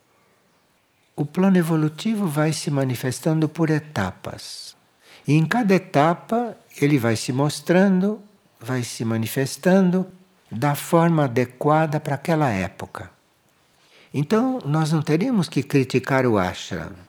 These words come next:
O ashram pertenceu a uma etapa que o plano evolutivo criou daquela forma, através de uma iniciada, de uma discípula do plano. Então, foi criado naquela forma.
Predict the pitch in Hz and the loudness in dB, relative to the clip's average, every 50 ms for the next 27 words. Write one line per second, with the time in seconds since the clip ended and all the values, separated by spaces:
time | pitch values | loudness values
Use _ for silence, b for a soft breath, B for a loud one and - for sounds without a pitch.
0 | _ _ _ _ _ _ _ _ - 151 160 175 185 233 233 214 - - 294 277 | _ _ _ _ _ _ _ _ -10 -6 -2 0 0 0 -2 -4 -6 -6 -4 -4
1 | 269 269 277 277 _ _ _ _ _ _ - 147 143 - 156 147 147 - - 277 | -4 -6 -8 -12 _ _ _ _ _ _ -6 -6 -2 0 0 0 0 -2 -2 -2
2 | 254 190 151 135 123 117 117 117 - - 160 151 135 - - - 104 101 - - | 0 0 0 0 0 -2 -4 -4 -4 -4 -4 -4 -4 -6 -10 -14 -14 -14 -14 -20
3 | _ _ _ _ - - 139 139 - 180 190 190 170 147 135 139 135 143 139 - | _ _ _ _ -6 -6 -6 -2 2 2 4 4 4 4 2 2 2 0 -2 -2
4 | - 247 262 247 214 - - 147 151 165 180 202 196 180 - 151 127 117 117 - | -2 -2 -2 -2 -4 -2 0 0 2 2 0 0 -2 -2 -2 -2 -4 -4 -4 -4
5 | - 180 170 151 127 107 104 98 104 104 - _ _ _ _ _ 110 120 - - | -2 -2 -2 -2 -2 -4 -6 -8 -10 -12 -16 _ _ _ _ _ -6 -4 -2 0
6 | 160 165 160 131 143 147 175 233 240 - - - - - - - - _ _ _ | 0 0 2 2 0 0 0 0 -2 -4 -6 -10 -12 -14 -16 -18 -20 _ _ _
7 | - - - 107 123 160 202 214 180 147 131 123 117 - - - 185 208 175 139 | -18 -8 -4 -2 -2 0 0 0 -2 -2 -2 -4 -4 -6 -6 -4 -2 0 0 0
8 | 113 98 101 101 98 113 131 135 127 113 107 113 - - - 107 - - - 117 | -2 -4 -6 -6 -6 -6 -4 -4 -6 -6 -8 -8 -8 -6 -4 -4 -4 -4 -6 -8
9 | 104 95 98 98 - _ _ _ _ _ - 101 101 - - 160 170 214 214 143 | -8 -8 -10 -14 -16 _ _ _ _ _ -8 -8 -8 -6 -4 -4 -2 0 0 -2
10 | 113 104 - 98 - _ _ _ b b b b b b b b b _ - 208 | -2 -4 -8 -10 -16 _ _ _ b b b b b b b b b _ -4 -2
11 | 247 277 - - - 156 151 - - 165 160 170 185 220 202 190 160 147 151 - | -2 -2 -4 -2 0 0 0 2 0 2 2 2 2 2 0 0 0 -2 -2 0
12 | 190 208 220 185 - - - 123 101 87 87 90 92 95 - - | 0 0 0 0 -2 0 2 2 2 2 0 -4 -8 -10 -12 -18